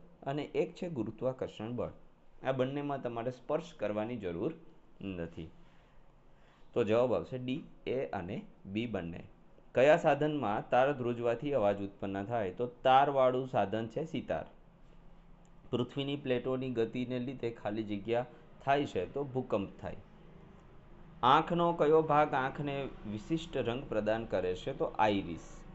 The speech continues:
જે કીકીને નાના મોટી કરવામાં મદદરૂપ થાય છે અને એના કારણે આંખને વિશેષ રંગ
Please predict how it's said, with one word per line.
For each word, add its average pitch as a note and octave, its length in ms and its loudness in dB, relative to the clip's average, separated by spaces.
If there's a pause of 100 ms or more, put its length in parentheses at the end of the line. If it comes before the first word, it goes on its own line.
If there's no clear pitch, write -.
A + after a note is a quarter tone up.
(200)
જે G2+ 380 0 (300)
કીકીને D3+ 480 -2
નાના C3 300 -2
મોટી A#2+ 280 -6
કરવામાં F#2+ 720 -6
મદદરૂપ C3 640 -2
થાય E2 160 -6
છે C3 340 -10
અને A#2 180 -4
એના A2+ 360 -4
કારણે A2+ 440 -4
આંખને G#2+ 460 -8
વિશેષ G#2 460 -6
રંગ F2+ 220 -8